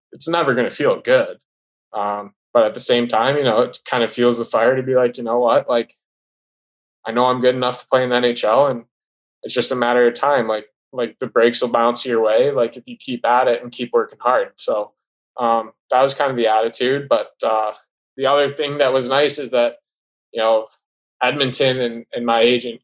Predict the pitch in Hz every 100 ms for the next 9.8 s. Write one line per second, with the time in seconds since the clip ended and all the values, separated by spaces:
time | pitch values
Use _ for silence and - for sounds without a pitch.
0 | - 123 117 107 - _ _ _ _ _
1 | - 123 - 127 107 117 123 127 117 120
2 | 120 113 110 120 120 117 131 123 113 113
3 | - 117 110 117 127 123 131 139 143 139
4 | 120 117 131 127 117 113 113 - _ _
5 | _ _ - 113 110 110 110 110 _ _
6 | _ _ _ - _ - 123 123 120 120
7 | 110 120 147 135 120 120 127 120 - 127
8 | 120 - 127 120 123 117 120 - 139 120
9 | 107 - 127 131 107 107 104